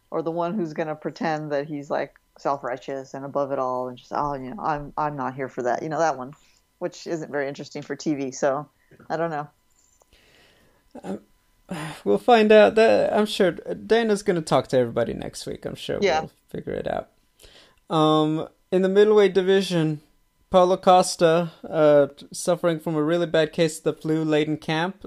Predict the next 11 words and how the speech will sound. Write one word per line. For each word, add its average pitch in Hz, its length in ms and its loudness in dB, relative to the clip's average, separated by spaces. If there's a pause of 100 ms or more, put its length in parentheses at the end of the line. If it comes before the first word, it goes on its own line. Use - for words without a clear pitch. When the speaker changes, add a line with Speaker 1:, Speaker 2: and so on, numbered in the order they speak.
(100)
Speaker 2:
so 147 380 0
Whitaker 170 500 -2
will 156 140 0
now 143 180 2
be 147 120 -4
fighting 147 380 0
Kelvin 143 400 0
Gastelum 151 720 2
on 135 180 -2
April 143 220 -2
seventeenth. 151 680 -2